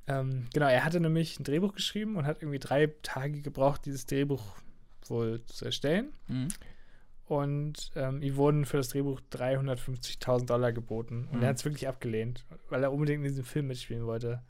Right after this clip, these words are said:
Speaker 2: Mhm.
Speaker 1: Und, ähm, ja. Und später kam es auch dazu, <clears throat> dass die wohl für den Film, also für die Produktion, nur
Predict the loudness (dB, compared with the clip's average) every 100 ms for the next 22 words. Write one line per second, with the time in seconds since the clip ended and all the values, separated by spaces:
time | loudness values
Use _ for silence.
0 | -20 -18 -6 -2 0 -2 -4 -10 -6 -2
1 | 0 0 -4 -6 -6 -2 0 0 -2 -4
2 | -6 -14 -12 -4 -4 -4 -16 -20 -20 -20
3 | -10 -6 -4 0 4 4 4 4 4 2
4 | 0 0 -2 0 0 0 -6 -18 -14 -12
5 | -12 -14 -16 -10 -6 2 6 8 6 2
6 | -8 -14 -14 -14 -14 -12 -4 -2 -2 0
7 | 0 2 2 2 2 0 0 4 6 6
8 | 2 0 -2 -2 2 2 0 2 4 6
9 | 6 4 2